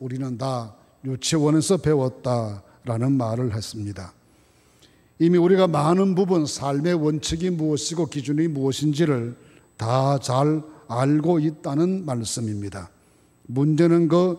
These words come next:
실천 내용입니다. 이런 차원에서 마태복음은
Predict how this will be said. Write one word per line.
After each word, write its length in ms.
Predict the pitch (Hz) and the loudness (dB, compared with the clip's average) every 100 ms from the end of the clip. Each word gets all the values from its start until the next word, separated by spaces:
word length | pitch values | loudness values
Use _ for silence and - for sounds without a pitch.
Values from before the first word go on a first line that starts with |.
| - - | -8 -20
실천 680 | - - 202 - 208 156 127 | -10 -4 -4 -2 -2 0 0
내용입니다. 960 | 131 127 123 123 135 120 107 101 98 - _ _ _ _ _ _ _ _ _ _ _ - | -2 -2 -2 -2 -6 -8 -8 -8 -12 -18 _ _ _ _ _ _ _ _ _ _ _ 0
이런 300 | 180 214 214 | 2 2 2
차원에서 680 | - 180 190 175 143 175 | 2 4 4 4 4 2
마태복음은 1080 | 156 139 135 175 185 175 165 160 139 107 104 | 2 2 2 0 2 2 2 2 2 -2 -10